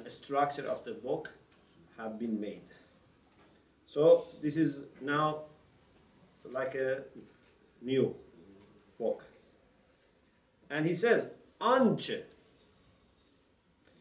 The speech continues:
درباره مباحث این کتاب می‌توانم بگویم این است که همه مباحثی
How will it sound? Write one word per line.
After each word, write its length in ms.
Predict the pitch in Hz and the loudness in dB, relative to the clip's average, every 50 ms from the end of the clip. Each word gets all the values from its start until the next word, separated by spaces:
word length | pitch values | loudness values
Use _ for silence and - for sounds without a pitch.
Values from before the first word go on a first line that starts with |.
| _ _ _ _ _ _ _ _ _ - 117 | _ _ _ _ _ _ _ _ _ -12 0
درباره 880 | 123 139 143 143 147 143 139 147 151 151 151 151 147 147 143 147 156 151 | 2 2 4 4 2 0 2 4 6 8 8 8 8 6 4 4 6 6
مباحث 840 | 147 147 147 151 147 147 147 156 156 151 151 147 147 180 202 - - | 6 6 6 6 4 4 6 6 8 8 6 4 2 0 0 0 0
این 320 | 165 143 156 147 139 139 | -2 -2 0 0 0 0
کتاب 640 | 135 - 147 143 - 143 151 147 139 135 127 113 117 | 0 -2 -4 -4 -2 0 4 6 6 6 4 0 -2
می‌توانم 1080 | 127 139 143 147 139 - 139 143 143 139 139 139 139 139 135 131 131 135 131 123 120 | 2 6 6 6 6 4 2 0 0 2 4 2 2 2 2 0 -2 -2 -2 -2 -2
بگویم 760 | 120 135 131 123 131 139 139 139 135 156 175 190 208 214 214 208 - | 0 0 0 0 -2 -2 -2 2 4 4 4 4 2 2 0 -2 -4
این 240 | - 180 196 202 202 | -2 2 2 4 4
است 340 | 196 202 196 190 - - - | 4 2 2 0 -2 -10 -10
که 100 | - 156 | -10 -8
همه 840 | 143 - - - - 135 143 143 139 147 170 208 226 226 226 - - - - - - - _ - _ _ _ _ - | -8 -8 -12 -12 -4 0 0 2 4 6 6 6 6 6 4 0 -4 -10 -20 -20 -20 -20 _ -20 _ _ _ _ -6
مباحثی 1600 | 113 113 117 123 135 135 131 135 139 135 131 127 127 123 120 - - 143 180 180 - - - 202 208 214 220 220 220 208 - - | -4 -2 -2 0 0 0 0 2 2 6 8 8 8 8 4 0 -2 -4 -4 -4 -4 -6 -8 -8 -2 2 2 4 2 2 0 -8